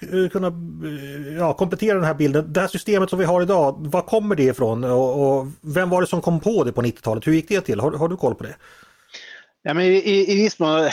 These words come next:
Speaker 2: jag delar väldigt mycket av det An-, Anton sa. Jag skrev själv en, en, eh, en, eh,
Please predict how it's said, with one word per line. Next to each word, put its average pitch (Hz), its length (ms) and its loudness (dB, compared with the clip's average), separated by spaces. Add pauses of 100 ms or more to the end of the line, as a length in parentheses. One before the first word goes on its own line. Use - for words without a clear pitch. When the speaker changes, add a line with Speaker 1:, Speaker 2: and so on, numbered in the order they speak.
Speaker 2:
jag 156 140 0
delar 165 220 4
väldigt 151 160 0
mycket 151 180 -2
av 143 60 -2
det 147 220 2
An-, 151 240 -2
Anton 156 320 -2
sa. 151 220 2
Jag 127 120 0
skrev 156 180 -2
själv 160 300 0
en, 139 200 2
en, 143 320 -2
eh, 131 260 -2
en, 131 240 -10
eh, 131 120 -12